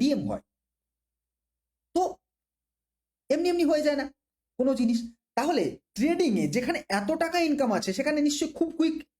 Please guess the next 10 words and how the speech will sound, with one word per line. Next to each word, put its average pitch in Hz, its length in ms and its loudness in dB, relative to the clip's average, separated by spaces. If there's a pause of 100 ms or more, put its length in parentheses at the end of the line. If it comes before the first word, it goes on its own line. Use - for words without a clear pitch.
(120)
আর্নিং 285 260 0
হবে 294 180 2
না, 190 60 -8 (500)
এইটা 233 280 0
আমাদের 110 280 -6
বুঝতে - 300 -20
হবে। 95 120 -16 (840)
এটা 233 200 0
না 320 140 0
বুঝলে 339 200 -2